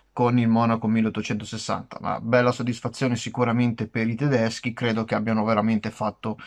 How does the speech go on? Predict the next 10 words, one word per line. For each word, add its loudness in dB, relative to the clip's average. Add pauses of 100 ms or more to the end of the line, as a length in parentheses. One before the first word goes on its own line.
(560)
una 4
stagione 4
che, 0
eh, -2
era 2
impossibile 2
da 4
rendere 0
assolutamente -4
migliore. -6